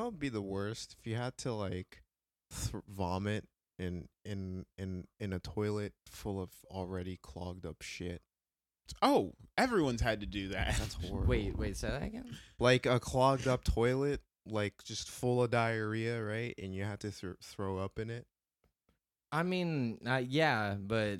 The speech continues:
Speaker 3: uh, uh, you
Speaker 1: That's
Speaker 3: gotta
Speaker 1: like
Speaker 3: be
Speaker 1: you're
Speaker 3: s-
Speaker 1: already nauseous and sick, and you have to, like, you know, just dive your head into just
Speaker 3: But those are
Speaker 1: a bowl of
Speaker 3: tactical
Speaker 1: diarrhea.
Speaker 3: moments.
Speaker 2: You
Speaker 3: You
Speaker 2: can
Speaker 3: know what
Speaker 2: always
Speaker 3: I'm
Speaker 2: puke in a bush.
Speaker 3: Wait, those
Speaker 1: No,
Speaker 3: are,
Speaker 1: but I'm saying,
Speaker 3: those
Speaker 1: what,
Speaker 3: are
Speaker 1: you just
Speaker 3: tactical moments. It,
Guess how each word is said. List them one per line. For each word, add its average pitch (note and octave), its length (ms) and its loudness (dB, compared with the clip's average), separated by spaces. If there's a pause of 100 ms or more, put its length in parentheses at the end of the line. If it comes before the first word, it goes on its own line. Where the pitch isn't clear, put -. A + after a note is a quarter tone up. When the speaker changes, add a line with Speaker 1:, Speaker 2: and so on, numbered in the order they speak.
Speaker 3:
uh, A#2 40 -2
uh, A#2 60 2
you B2+ 440 4
Speaker 1:
That's - 100 2
Speaker 3:
gotta D#3+ 120 8
Speaker 1:
like D#3 60 6
Speaker 3:
be D3 60 10
Speaker 1:
you're F3 80 12
Speaker 3:
s- D3+ 80 12
Speaker 1:
already D#3+ 540 12
nauseous B2 560 6
and A2+ 120 2
sick, - 500 4
and A2 140 2
you A#2 120 4
have A#2+ 280 2
to, B2+ 120 2
like, G#2+ 440 2 (300)
you B2 60 2
know, A2+ 100 4
just A2+ 320 2 (560)
dive A2+ 320 8
your A#2 160 8
head A2 300 8
into G#2+ 340 0
just G2 320 -2
Speaker 3:
But D3 140 -6
those F3+ 240 0
are A#2 60 2
Speaker 1:
a - 20 4
bowl A2 340 8
of G#2 60 2
Speaker 3:
tactical G#2 400 4
Speaker 1:
diarrhea. G2+ 180 -2
Speaker 3:
moments. F2+ 260 -4
Speaker 2:
You B3+ 60 4
Speaker 3:
You D#4 80 2
Speaker 2:
can F4+ 80 4
Speaker 3:
know F4 80 8
what - 80 8
Speaker 2:
always F#4 200 8
Speaker 3:
I'm - 40 -6
Speaker 2:
puke C4 260 0
in G3+ 80 0
a D#3+ 60 0
bush. C#3 600 0 (180)
Speaker 3:
Wait, D3 400 -2
those C#3 220 0
Speaker 1:
No, F3+ 80 4
Speaker 3:
are, E3+ 40 4
Speaker 1:
but C3+ 120 6
I'm C3 80 2
saying, A2+ 420 0
Speaker 3:
those F#3 240 2
Speaker 1:
what, G3+ 80 0
Speaker 3:
are D3 40 -10
Speaker 1:
you E3 40 -6
just E3 100 -2
Speaker 3:
tactical E3+ 500 -2
moments. A2+ 600 -2
It, C3 240 -4